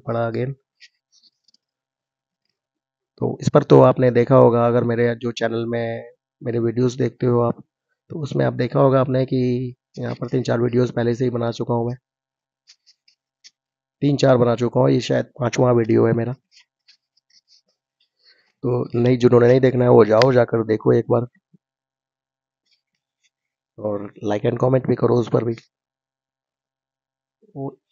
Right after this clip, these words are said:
ये एक काफ़ी पुराना shopping complex है जिसको regulate करता है नगर पालिका, यानी कि पटना municipal corporation। तो मैं भी अपना यहाँ पर कुछ काम से आया हूँ जिसको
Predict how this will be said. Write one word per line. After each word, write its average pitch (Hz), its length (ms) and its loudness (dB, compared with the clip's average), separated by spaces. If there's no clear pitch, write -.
ये 131 380 0
एक 123 300 -6
काफ़ी 120 280 0
पुराना 120 520 0
shopping 123 400 -4
complex 120 460 -2
है 123 260 0
जिसको 117 360 -4
regulate 113 460 -2
करता 120 300 -2
है 123 200 0
नगर 117 240 -2
पालिका, 120 400 -2
यानी 117 180 -6
कि 120 80 -4
पटना 120 280 -4
municipal 113 380 -4
corporation। 117 600 -4
तो 165 180 -10
मैं 117 120 -4
भी 127 160 2
अपना 120 380 -2
यहाँ 120 240 0
पर 117 140 -4
कुछ - 200 -8
काम 117 260 -2
से 117 100 -2
आया 113 80 2
हूँ 117 80 0
जिसको 117 300 -4